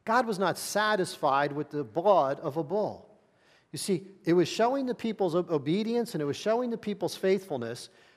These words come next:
The sacrificing of all those animals was a reminder to the people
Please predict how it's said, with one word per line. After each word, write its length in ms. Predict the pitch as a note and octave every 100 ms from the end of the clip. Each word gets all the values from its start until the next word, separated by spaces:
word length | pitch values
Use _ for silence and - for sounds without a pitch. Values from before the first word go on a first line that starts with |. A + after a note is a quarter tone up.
| _ _
The 100 | -
sacrificing 840 | D3 G3+ A3+ A3 G#3+ G3 F3 - D3
of 80 | D3
all 180 | E3+
those 220 | F3+ E3 D3+
animals 560 | E3 F3 C#3 B2 B2
was 160 | C#3 C#3+
a 40 |
reminder 800 | C3 C3+ C3 D#3 A3+ B3 G#3+ E3+
to 140 | -
the 120 | C#3 C3
people 560 | - B2+ A#2 B2+ E3+